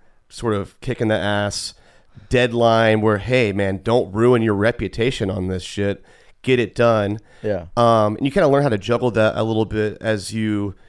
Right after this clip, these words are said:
Speaker 1: grow into your craft more, I think, where it's not, you don't put yourself in, you know, too risky of a situation, but at the same time, you make accountability, or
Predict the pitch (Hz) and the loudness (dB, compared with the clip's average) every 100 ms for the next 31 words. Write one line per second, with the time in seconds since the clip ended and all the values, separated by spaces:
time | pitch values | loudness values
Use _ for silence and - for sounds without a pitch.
0 | _ _ _ - - 120 113 110 107 110 | _ _ _ -18 -4 2 4 4 4 0
1 | - _ _ - 117 113 113 107 - 113 | -4 _ _ -6 -4 -4 -4 -4 -2 -2
2 | 104 107 - 113 110 104 - 113 113 107 | 0 -2 -2 0 0 0 -2 -2 -2 -2
3 | 101 98 - _ _ _ - 110 127 127 | 0 -2 -6 _ _ _ -12 -8 0 2
4 | 120 - _ _ _ _ 143 156 170 147 | 2 -2 _ _ _ _ -2 0 0 -2
5 | 143 117 110 95 90 101 92 87 - _ | 0 0 -2 -4 -6 -6 -6 -8 -12 _
6 | _ _ _ _ _ _ - - - - | _ _ _ _ _ _ -20 -20 -10 0
7 | 220 156 - 110 92 87 101 101 95 90 | 4 4 0 -4 -6 -6 -10 -10 -10 -8
8 | 98 101 _ _ - 127 110 - 156 131 | -12 -12 _ _ -6 -4 -4 -2 0 0
9 | 110 139 123 107 104 117 113 104 - - | -2 -2 0 0 -2 -4 -4 -6 -12 -20
10 | - - - - 123 151 170 - - 123 | -20 -20 -20 -18 -4 -2 -2 -6 -8 -4
11 | - 135 117 107 123 131 104 101 123 - | 0 0 0 0 0 0 -2 -2 -2 -4